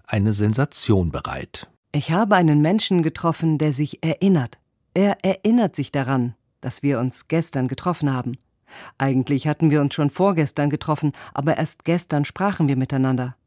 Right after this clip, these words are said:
Speaker 2: Er heißt Henry Dale und ich brauche ihm nicht zu erzählen, dass die Zeit stehen geblieben ist. Er weiß es.
Speaker 1: Henry Dale ist ein Schicksalsgenosse von Tara Selter. Auch er jemand, der auf pragmatische Weise versucht, mit der Wiederholung eines Tages umzugehen.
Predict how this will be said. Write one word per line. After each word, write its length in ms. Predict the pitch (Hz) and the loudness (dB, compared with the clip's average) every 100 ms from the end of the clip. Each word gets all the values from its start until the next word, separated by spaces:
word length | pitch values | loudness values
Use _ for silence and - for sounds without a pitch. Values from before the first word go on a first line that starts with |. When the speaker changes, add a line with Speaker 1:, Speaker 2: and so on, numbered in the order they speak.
| _ - - | _ -20 -6
Speaker 2:
Er 160 | 156 156 | -2 2
heißt 260 | 196 185 | 0 0
Henry 300 | 185 180 180 | 0 2 4
Dale 340 | 170 202 185 127 _ _ | 2 2 0 -4 _ _
und 140 | - 151 | -4 -2
ich 160 | 143 | -2
brauche 280 | - 196 190 | 2 2 2
ihm 180 | 151 147 | 2 2
nicht 280 | 202 214 - | 2 0 -2
zu 80 | |
erzählen, 560 | 151 139 - 180 180 180 | -2 -2 0 2 4 4
dass 220 | 147 - | 2 -2
die 180 | - 123 | -6 -6
Zeit 400 | - 170 160 160 | -2 0 0 -2
stehen 320 | - 151 143 | -2 2 2
geblieben 360 | 131 117 123 123 | 2 -2 -2 -2
ist. 340 | 113 - - _ - | -4 -6 -12 _ -4
Er 180 | 175 160 | 0 2
weiß 300 | 214 233 - | 2 0 -4
es. 260 | 117 - _ _ _ | -6 -8 _ _ _
Speaker 1:
Henry 400 | - 143 165 156 | -2 2 4 4
Dale 320 | 139 90 78 | 4 2 2
ist 240 | 73 110 - | -2 -4 -2
ein 120 | 131 | -2
Schicksalsgenosse 920 | 131 - - 95 87 - 98 92 - | -2 -4 -4 -4 -4 -2 0 0 -2
von 180 | 82 85 | -4 -6
Tara 360 | 82 92 80 82 | -2 -4 -2 -4
Selter. 600 | 90 85 73 - - - _ | -4 -4 -4 -10 -12 -20 _
Auch 160 | - 113 | -8 -4
er 220 | 143 143 | -2 -2
jemand, 480 | 123 98 87 110 - - - - | 0 0 2 0 -2 -12 -10 -2
der 100 | 110 | -2
auf 120 | - | 0
pragmatische 680 | 120 - 104 143 170 131 95 | -2 0 0 0 0 0 0
Weise 300 | 85 95 113 | 0 0 0
versucht, 460 | 107 90 107 - | -2 0 -2 -2
mit 140 | 107 104 | 0 0
der 100 | 92 | 0
Wiederholung 560 | 82 76 92 113 120 | -2 -2 2 2 2
eines 320 | 113 95 82 | 0 -4 -4
Tages 420 | - 73 80 85 - | -6 -6 -4 -6 -6
umzugehen. 840 | - 101 - 90 82 78 69 73 | -4 -2 -2 -6 -6 -6 -6 -10